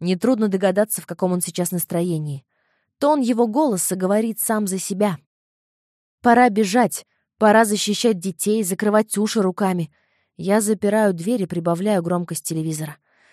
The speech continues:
Затем подхожу к окну и, притаившись за углом, подглядываю на улицу.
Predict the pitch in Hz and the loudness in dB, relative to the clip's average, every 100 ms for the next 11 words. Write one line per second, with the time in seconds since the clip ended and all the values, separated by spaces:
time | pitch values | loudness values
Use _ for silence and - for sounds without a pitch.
0 | _ - 208 220 381 302 - 240 226 247 | _ -4 -2 0 -2 -2 -4 -2 -2 -2
1 | 214 - 294 320 196 190 208 214 233 - | -4 -4 -6 -4 -4 -4 -2 -2 -4 -6
2 | 196 170 190 185 175 262 233 180 165 196 | -6 -2 -2 -2 -4 -4 -2 -4 -4 -2
3 | 202 185 175 175 175 180 170 151 - | -2 -2 -4 -4 -4 -4 -4 -6 -10